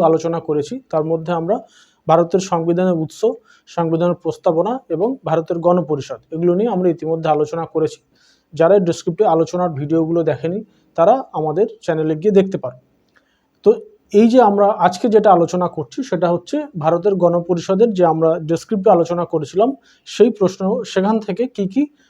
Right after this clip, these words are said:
এমসিকিউ আসতে পারে, সেগুলো আমরা আলোচনা করছি। এর পরবর্তীকালে আমরা সংবিধানের অন্যান্য চ্যাপ্টারগুলো নিয়ে আলোচনা করব এবং সেই ডেসক্রিপটিভ আলোচনার পরে অন্যান্য এমসিকিউগুলো আমরা আলোচনা করব। তো আজকে আমাদের আলোচনার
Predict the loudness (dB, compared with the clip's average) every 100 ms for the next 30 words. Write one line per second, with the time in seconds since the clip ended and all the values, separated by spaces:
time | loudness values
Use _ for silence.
0 | _ 2 4 4 0 4 4 2 -4 0
1 | 0 -2 _ _ 2 2 4 2 4 4
2 | 4 0 -4 -4 -6 -12 _ _ _ _
3 | -4 -2 4 6 6 2 0 2 2 2
4 | 2 0 0 _ _ _ 0 2 4 4
5 | 4 0 0 2 2 2 0 0 0 0
6 | 2 2 2 2 2 0 -2 -4 -4 -2
7 | -2 _ _ _ _ 0 2 2 -4 _
8 | -10 2 2 2 -4 0 0 0 -4 0
9 | 2 2 0 -2 -2 0 0 0 -2 -2
10 | 0 0 0 -2 -2 -4 -2 -2 0 0
11 | 2 2 2 0 -6 -8 -16 _ _ _
12 | _ 2 2 4 2 2 4 4 4 2
13 | 0